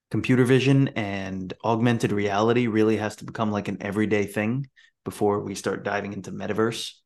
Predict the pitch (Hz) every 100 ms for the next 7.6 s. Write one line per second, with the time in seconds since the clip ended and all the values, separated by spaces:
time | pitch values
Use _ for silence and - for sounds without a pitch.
0 | _ 135 - 101 - - 139 135 131 135
1 | 117 110 107 104 98 - 110 107 104 -
2 | 101 - 107 104 98 101 104 101 101 101
3 | 107 107 104 107 113 120 127 - _ _
4 | - _ _ - 104 110 - _ _ _
5 | _ _ _ _ - 110 127 131 131 113
6 | 117 107 107 110 107 - 98 101 101 101
7 | - - 101 107 123